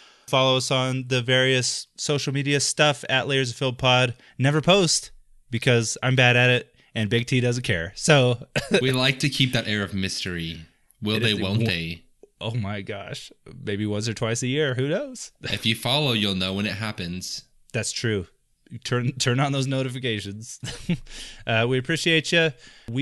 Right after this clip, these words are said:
Speaker 1: We will now be introducing, introducing the next film. Big T, what are we watching on April third?
Speaker 2: We will be watching, while discussing, the award-winning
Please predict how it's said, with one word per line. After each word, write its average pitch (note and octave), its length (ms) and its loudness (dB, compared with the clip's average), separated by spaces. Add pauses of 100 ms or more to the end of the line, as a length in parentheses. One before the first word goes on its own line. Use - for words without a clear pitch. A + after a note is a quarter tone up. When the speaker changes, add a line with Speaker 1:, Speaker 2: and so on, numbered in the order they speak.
Speaker 1:
We D#3+ 920 -6
will B2 200 -4
now F3 300 2
be D#3+ 140 0
introducing, E3 800 -2
introducing B2 560 2
the B2 100 2
next D3+ 300 2
film. B2 400 2 (280)
Big C3 180 0
T, F#3 360 0 (300)
what C3+ 140 2
are C#3 40 4
we C3+ 80 4
watching B2 580 4 (220)
on G#2+ 400 0
April C3 260 2
third? G#2 560 0 (120)
Speaker 2:
We A#2 260 0
will B2 160 4
be C3 100 4
watching, F#2+ 680 -2 (120)
while F#2 220 -4
discussing, F#2+ 880 -4 (380)
the G#2+ 240 4
award-winning A2+ 1200 0